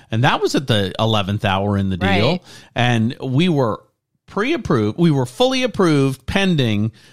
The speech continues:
Speaker 1: uh, a new profit loss.
Speaker 2: Mm.
Speaker 1: So they sent in the profit and loss statement and they showed a
Speaker 2: Didn't work.
Speaker 1: huge loss,
Speaker 2: <laughs> Oh.
Speaker 1: right? Um, and it's just because of the time of year it was. Well, there was no unringing that bell.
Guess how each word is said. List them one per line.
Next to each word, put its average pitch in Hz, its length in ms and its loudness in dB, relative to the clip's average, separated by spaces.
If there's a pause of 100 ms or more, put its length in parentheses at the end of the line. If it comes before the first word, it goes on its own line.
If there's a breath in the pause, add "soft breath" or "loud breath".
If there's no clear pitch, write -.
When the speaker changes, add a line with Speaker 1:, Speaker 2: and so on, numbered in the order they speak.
(360 soft breath)
Speaker 1:
uh, 120 400 -2
a 135 140 2
new 135 180 4
profit 117 400 0
loss. 95 560 -2
Speaker 2:
Mm. 185 220 -8
Speaker 1:
So 175 160 2
they 131 140 4
sent 185 280 0
in 170 140 2
the 139 80 0
profit 117 360 0
and 98 140 -4
loss 180 240 2
statement 127 460 -2
and 127 180 2
they 117 320 2
showed 143 360 0
a 120 60 0
Speaker 2:
Didn't 190 240 -2
work. 180 40 2
Speaker 1:
huge 220 480 4
loss, - 540 0
Speaker 2:
<laughs> - 20 -12
Oh. - 120 -14
Speaker 1:
right? 127 360 0 (560 soft breath)
Um, 127 440 0
and 156 140 2
it's 143 200 0
just - 280 0
because 139 280 0
of 123 60 -2
the 113 80 0
time 120 360 0
of 104 120 -2
year 127 260 4
it - 100 -6
was. 73 340 -6
Well, 113 100 -2
there 202 140 2
was 196 180 2
no 190 180 4
unringing 147 520 2
that 90 240 0
bell. 80 400 -2